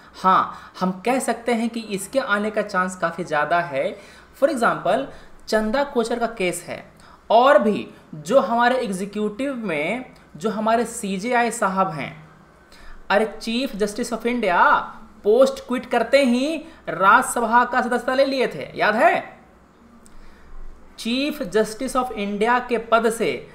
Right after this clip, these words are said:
रिटायर होते ही वो बन गए राज्यसभा के एमपी।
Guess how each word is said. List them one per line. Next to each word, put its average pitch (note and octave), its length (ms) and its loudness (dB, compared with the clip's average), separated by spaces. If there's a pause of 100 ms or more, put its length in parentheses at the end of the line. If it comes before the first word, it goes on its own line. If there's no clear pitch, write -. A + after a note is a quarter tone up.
(160)
रिटायर G3 580 4
होते G#3 360 0
ही A#3 480 -2 (240)
वो G3 300 2
बन A3 260 0
गए A#3 280 2
राज्यसभा G3+ 1000 2
के G3+ 460 0
एमपी। E3 640 -4